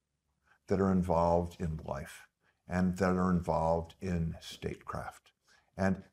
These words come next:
he was a master of doing that. He would take these ideals, and to make these ideals resonate is part of great national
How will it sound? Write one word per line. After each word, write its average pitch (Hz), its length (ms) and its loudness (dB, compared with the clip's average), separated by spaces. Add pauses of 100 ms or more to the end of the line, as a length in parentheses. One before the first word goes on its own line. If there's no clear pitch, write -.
(120)
he 135 180 0
was 117 160 2
a 101 60 4
master 98 600 2
of 76 120 -4
doing 78 240 -2
that. - 180 -8
He 107 100 0
would 95 220 -2
take 113 360 2 (340)
these 98 220 2
ideals, 87 840 4
and 90 220 2
to 92 80 -2
make 107 300 2
these 107 220 0
ideals 87 600 2 (300)
resonate 85 760 2 (460)
is 92 160 0
part 120 360 4
of 90 200 -2
great 90 260 6 (160)
national 90 680 -2